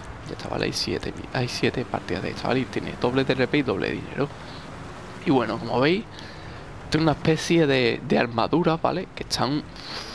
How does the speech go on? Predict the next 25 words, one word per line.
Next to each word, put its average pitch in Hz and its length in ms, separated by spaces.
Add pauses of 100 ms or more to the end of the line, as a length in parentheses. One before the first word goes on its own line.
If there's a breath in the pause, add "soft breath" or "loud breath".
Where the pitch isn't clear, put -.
(160 loud breath)
no 123 80
sé, - 300
<laughs> 135 160
tío, 127 120
si - 80
se 127 140
puede 117 220
comprar 113 360
eso 117 180
en 110 80
el 110 180
modo 110 280
individual, 110 540
no 110 120
lo 110 60
sé. - 120 (1120 loud breath)
Bueno, 113 180
en 123 80
este 156 240
combate 139 600
entre 113 240
equipos, 127 420
el 117 140
titán 127 420
es 135 320